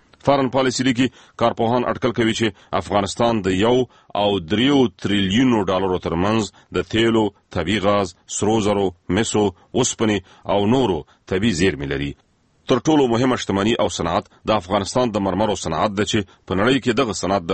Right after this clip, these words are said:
د اړتیا له برکته به په جنګ ځپلي افغانستان کې د بري او سوداګرۍ امکانات برابر شي. خپرونه په افغانستان کې د پانګونې د ملاتړ د ادارې یا آیسا په حواله لیکي چې له دوه زره اتم کال راهیسې په افغانستان کې د مرمرو صنعت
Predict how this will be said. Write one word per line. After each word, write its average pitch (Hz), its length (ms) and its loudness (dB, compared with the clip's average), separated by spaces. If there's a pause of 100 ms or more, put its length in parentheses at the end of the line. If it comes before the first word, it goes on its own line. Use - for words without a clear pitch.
د - 20 0 (100)
اړتیا 101 280 0
له 92 160 0
برکته 92 360 -2
به 104 180 0 (180)
په 95 80 -4
جنګ 92 180 -2 (100)
ځپلي 113 280 2
افغانستان 82 480 -2
کې 90 160 -4
د 85 40 -2 (100)
بري 123 260 2 (220)
او 87 80 2 (100)
سوداګرۍ 78 500 -2 (140)
امکانات 80 400 -4
برابر 69 340 -2
شي. 80 120 -2 (480)
خپرونه 147 420 2
په 143 80 0
افغانستان 123 460 -2
کې 131 120 -2
د 113 140 0
پانګونې 107 420 0
د 101 100 0
ملاتړ 98 340 0
د - 140 2
ادارې 85 320 0 (360)
یا 98 100 4 (160)
آیسا 95 280 0 (100)
په 90 100 -2
حواله 85 300 0
لیکي 101 220 -4
چې 107 80 0 (360)
له 101 120 2
دوه 131 180 2
زره 113 180 2
اتم 123 320 0
کال 90 120 0
راهیسې 85 400 0 (320)
په 101 140 0
افغانستان 101 480 -2
کې 117 100 -2
د 95 140 0
مرمرو 95 380 -2
صنعت 90 280 -2